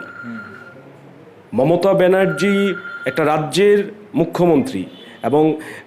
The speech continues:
মমতা ব্যানার্জি কাদের থেকে অনুপ্রাণিত হচ্ছে, শিক্ষিত হচ্ছে, সেটা তো বিজেপির থেকে।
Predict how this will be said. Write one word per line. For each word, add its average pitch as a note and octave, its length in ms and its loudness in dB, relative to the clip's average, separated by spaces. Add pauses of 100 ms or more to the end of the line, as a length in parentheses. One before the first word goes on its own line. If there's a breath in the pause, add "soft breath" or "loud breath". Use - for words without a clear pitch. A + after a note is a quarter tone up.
(120)
মমতা D#3+ 380 2
ব্যানার্জি F#3 420 2
কাদের E3+ 360 0 (260)
থেকে G3 320 2
অনুপ্রাণিত G3 640 2
হচ্ছে, B2 380 -2
শিক্ষিত F#3 460 -4
হচ্ছে, B2+ 400 -4 (120)
সেটা - 160 -10
তো D3 80 -2
বিজেপির E3+ 460 -2
থেকে। G2+ 360 -4